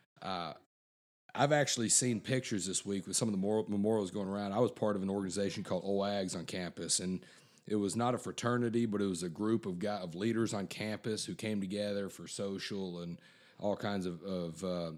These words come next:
leadership and philanthropo-, uh, philanthropic efforts. And before I was there, this was probably, um, two thousand, two thousand one, there was this picture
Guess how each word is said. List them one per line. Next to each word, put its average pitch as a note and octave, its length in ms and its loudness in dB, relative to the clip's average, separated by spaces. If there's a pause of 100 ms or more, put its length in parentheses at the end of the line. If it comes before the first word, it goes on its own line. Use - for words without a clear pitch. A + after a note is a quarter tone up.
(160)
leadership F#2+ 760 0
and D#2+ 320 -6
philanthropo-, G2 640 -4
uh, F2+ 180 -4 (100)
philanthropic G2 720 -2
efforts. F#2 400 -6 (880)
And A#2+ 180 4 (400)
before D3+ 400 4
I C#3 60 8
was F#2 220 2
there, G2 220 2
this A#2 160 2
was C3+ 120 0
probably, G2+ 840 0
um, F2 400 -2 (240)
two - 140 2
thousand, A#2 320 2
two G2 80 -8
thousand G2 320 0
one, G#2 220 0
there G#2+ 80 2
was G2 100 0
this F2 140 -4
picture G2 580 0